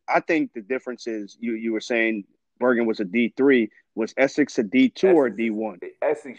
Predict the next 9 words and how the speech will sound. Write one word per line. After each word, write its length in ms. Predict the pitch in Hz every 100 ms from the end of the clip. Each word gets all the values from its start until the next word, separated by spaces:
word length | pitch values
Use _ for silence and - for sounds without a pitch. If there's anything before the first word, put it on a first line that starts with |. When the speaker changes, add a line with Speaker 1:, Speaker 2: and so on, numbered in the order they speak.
| -
Speaker 2:
used 280 | 165 190 -
to 80 | 127
be 200 | 110 113
Division 540 | 104 101 110 98 98
One, 320 | 101 107 104 95 101
now 240 | 113 117
they 120 | 110 104
Division 460 | 98 107 95 92 _
Two. 220 | 113 85